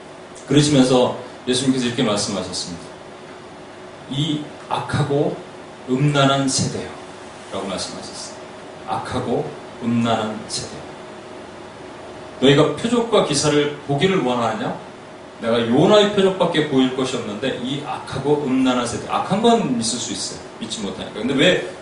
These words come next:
음란하다 하셨을까? 음란은요, 이렇게 막 음란한 눈을 하고 음란한 복장을 하고 그렇게 해야지 음란한 건데 바리새인들이 그렇게 음란하진 않았잖아요. 그렇죠? 얼마나 음란한 행동을 했을 때. 여기 음란이라고 말하는 것은 하나님 외에 다른 것을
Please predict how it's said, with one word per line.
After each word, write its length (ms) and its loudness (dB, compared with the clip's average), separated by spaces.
음란하다 580 4
하셨을까? 460 -6
음란은요, 680 4
이렇게 200 -2
막 200 0
음란한 480 4
눈을 260 4
하고 360 -2
음란한 520 6
복장을 420 4
하고 200 2
그렇게 260 0
해야지 320 6
음란한 300 4
건데 160 0
바리새인들이 600 4
그렇게 220 0
음란하진 460 4
않았잖아요. 520 0
그렇죠? 320 -4
얼마나 300 4
음란한 380 6
행동을 340 2
했을 260 -4
때. 140 -6
여기 160 4
음란이라고 600 6
말하는 360 6
것은 340 -2
하나님 340 6
외에 180 4
다른 260 2
것을 380 0